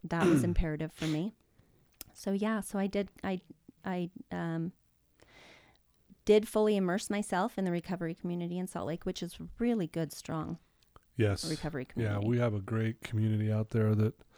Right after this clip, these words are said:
Speaker 2: are doing a lot of great things for people and
Speaker 1: Mm-hmm.
Speaker 2: themselves. It's, it's wonderful to watch.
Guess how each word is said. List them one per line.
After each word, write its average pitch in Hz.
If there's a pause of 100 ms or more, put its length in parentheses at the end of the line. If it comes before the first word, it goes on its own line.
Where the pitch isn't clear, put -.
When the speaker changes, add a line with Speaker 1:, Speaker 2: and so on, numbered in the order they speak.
(540)
Speaker 2:
are 104
doing 113
a 107
lot 110
of 101
great 117
things 117
for 120
people 117
and 113
Speaker 1:
Mm-hmm. 107
Speaker 2:
themselves. 117
It's, -
it's 123
wonderful 113
to 110
watch. 110